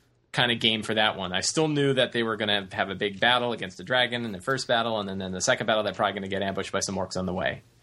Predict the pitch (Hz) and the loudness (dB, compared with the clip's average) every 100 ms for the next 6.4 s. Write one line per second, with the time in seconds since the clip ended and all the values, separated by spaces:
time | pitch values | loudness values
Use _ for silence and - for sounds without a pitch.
0 | - - - - - _ 113 110 104 104 | -20 -20 -20 -20 -20 _ 2 4 4 2
1 | 98 95 - 117 117 165 165 151 131 120 | 0 -4 2 4 6 4 4 2 2 2
2 | 110 135 147 - 113 98 92 104 104 123 | 4 4 4 0 0 0 0 0 0 2
3 | 139 147 127 117 107 107 104 127 151 156 | 2 4 2 0 0 2 2 2 2 2
4 | 131 107 101 95 107 - 104 110 107 135 | 2 -2 -6 -10 -10 -8 -6 -4 -2 2
5 | 139 139 147 135 113 104 101 104 101 101 | 2 2 0 0 0 0 -2 -2 0 0
6 | 107 98 92 | 2 2 2